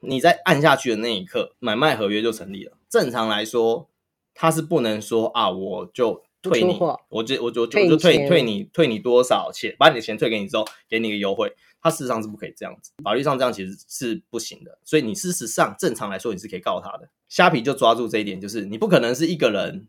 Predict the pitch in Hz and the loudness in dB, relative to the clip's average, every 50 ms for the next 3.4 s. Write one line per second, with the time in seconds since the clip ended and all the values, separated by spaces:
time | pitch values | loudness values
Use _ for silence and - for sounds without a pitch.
0 | _ _ _ 165 147 123 113 - - 113 - - 120 110 110 104 95 - - - | _ _ _ 4 4 4 0 -6 -12 -8 -4 0 0 0 0 -2 -4 -8 -10 -16
1 | _ _ - 180 175 160 151 147 _ _ _ _ _ - 117 123 123 117 - - | _ _ -8 -6 -6 -6 -8 -10 _ _ _ _ _ -6 -4 -4 -4 -6 -6 -8
2 | 123 113 - 123 131 - 131 120 - - 143 131 127 131 117 104 101 95 95 101 | -6 -2 0 0 2 2 0 0 0 0 0 2 2 0 -2 -4 -6 -8 -8 -10
3 | 98 101 - 104 101 - - | -6 -6 -6 -6 -6 -8 -14